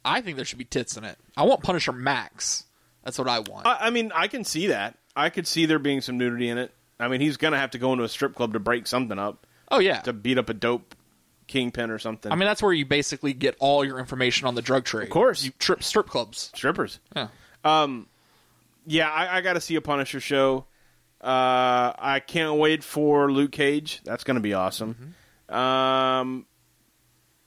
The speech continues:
Speaker 2: you know, Netflix. I mean, what, what else can you say other than they're raising our rates?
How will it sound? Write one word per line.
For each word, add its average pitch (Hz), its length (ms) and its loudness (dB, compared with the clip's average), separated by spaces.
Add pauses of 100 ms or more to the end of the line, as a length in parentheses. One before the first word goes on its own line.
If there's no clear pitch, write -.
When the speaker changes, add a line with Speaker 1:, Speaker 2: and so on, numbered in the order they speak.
(180)
Speaker 2:
you 175 140 2
know, 143 240 4
Netflix. 147 760 -2
I 127 40 -6
mean, 135 180 -2
what, 143 180 0 (480)
what 127 220 -4
else 165 140 2
can 156 160 0
you 131 100 0
say 143 280 0
other 143 200 2
than 147 160 2
they're 135 120 4
raising 135 360 2
our 120 100 4
rates? 120 460 -2